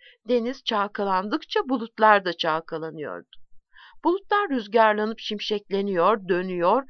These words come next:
deliriyor, köpürüyor, köpükler bulutlara savruluyor, dünya kuduruyordu. Ovadaki atlar neye uğradıklarını şaşırmışlar, yelileri kuyrukları savrularak oradan oraya koşuyorlardı. Ağaçları kökünden söken rüzgar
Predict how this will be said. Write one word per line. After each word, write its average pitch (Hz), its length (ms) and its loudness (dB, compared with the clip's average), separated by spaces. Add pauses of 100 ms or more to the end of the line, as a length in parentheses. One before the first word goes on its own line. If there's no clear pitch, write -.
(240)
deliriyor, 220 640 2
köpürüyor, 226 600 2 (320)
köpükler 262 640 2
bulutlara 220 540 2
savruluyor, 190 600 4 (260)
dünya 262 460 6
kuduruyordu. 185 800 -2 (800)
Ovadaki 349 460 -4
atlar 240 380 -2
neye 254 160 0
uğradıklarını 202 560 -2
şaşırmışlar, 190 720 -4
yelileri 208 460 -2
kuyrukları 196 560 -6
savrularak 170 760 2 (300)
oradan 233 340 2
oraya 208 280 -4
koşuyorlardı. 151 880 -6 (480)
Ağaçları 202 460 0
kökünden 196 520 0
söken 165 520 -8
rüzgar 214 460 -2